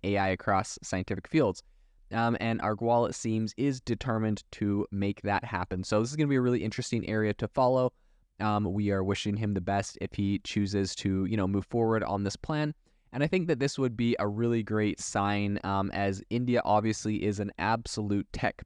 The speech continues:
powerhouse. They have an incredible tech, tech ecosystem there. It's an emerging economy that is,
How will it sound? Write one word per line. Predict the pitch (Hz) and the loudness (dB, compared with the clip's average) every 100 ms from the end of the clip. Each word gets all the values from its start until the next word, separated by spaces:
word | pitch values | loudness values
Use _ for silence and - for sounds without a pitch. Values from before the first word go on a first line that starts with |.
| - | -8
powerhouse. | - 143 139 139 143 - - _ - | 0 2 2 2 0 -2 -10 _ -6
They | |
have | 117 107 | 0 0
an | 101 | 0
incredible | 95 - - 147 139 120 | -2 -6 -2 0 2 0
tech, | - 117 104 - _ | -2 -2 -2 -4 _
tech | - 104 - | -2 -2 0
ecosystem | 123 135 127 123 - 120 | -4 0 -2 -2 -4 0
there. | 120 113 | 2 2
It's | - | 0
an | 101 | -2
emerging | 101 117 110 107 | 0 0 2 -2
economy | - 110 107 107 | -2 0 0 0
that | 104 101 | 0 0
is, | 95 95 | 0 -4